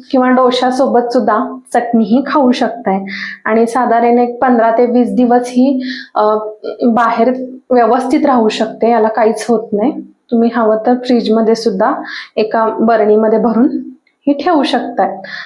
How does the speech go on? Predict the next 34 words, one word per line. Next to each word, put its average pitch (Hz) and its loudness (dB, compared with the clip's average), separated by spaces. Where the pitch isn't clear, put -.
लहान 247 2
मुलांच्या 247 4
आरोग्यासाठी 233 0
सुद्धा 220 -2
खूप 254 -4
चांगली 220 0
आहे - -4
ही 190 -6
चटणी. 214 -4
तर 240 2
इथं 254 2
मी 294 2
एक 233 0
बाउल 254 2
कढीपत्ता, 240 0
जो 240 4
मसाला 240 2
आहे 302 0
त्या 240 -2
मसाल्यामध्ये 233 2
एक 240 0
चमचा 247 2
जिरे, 220 2
एक 226 0
चमचा 240 0
धने, 233 2
चार 247 2
मिरे 240 2
आणि 220 2
दोन 214 2
चमचे 220 -2
तीळ 262 0
असं 226 2
घेतलंय, 190 0